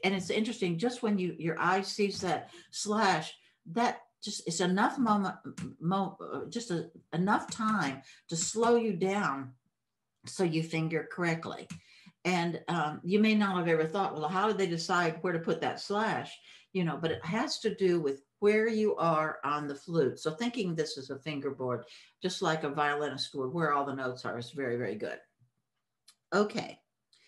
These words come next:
Um, so we're gonna start with, um, F major. And,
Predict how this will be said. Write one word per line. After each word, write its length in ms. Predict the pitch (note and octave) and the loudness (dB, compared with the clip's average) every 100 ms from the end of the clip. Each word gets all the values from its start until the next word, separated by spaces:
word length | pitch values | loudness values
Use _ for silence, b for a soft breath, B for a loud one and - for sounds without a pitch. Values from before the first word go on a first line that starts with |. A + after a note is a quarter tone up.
| b b b _ _ | b b b _ _
Um, 360 | F#3 E3+ C3+ G#2 - _ _ _ _ _ - - | 4 4 2 -2 -8 _ _ _ _ _ -20 -14
so 380 | - G3+ C3+ - F3 | 0 2 2 -2 2
we're 160 | F#4 | 2
gonna 200 | C#4 A#3+ | 2 0
start 460 | A3+ - B3+ C4+ - | 0 2 2 2 2
with, 340 | F3 E3 - - | 2 2 -2 -4
um, 340 | E3 D#3+ D3+ E3 E3 - - - | 0 0 0 -6 -10 -16 -16 -4
F 180 | G3+ G#3+ | -2 0
major. 460 | G#3 G#3+ A#3 A3+ B B B B | 0 0 0 -2 B B B B
And, 300 | G3 G3+ F#3+ | 2 2 2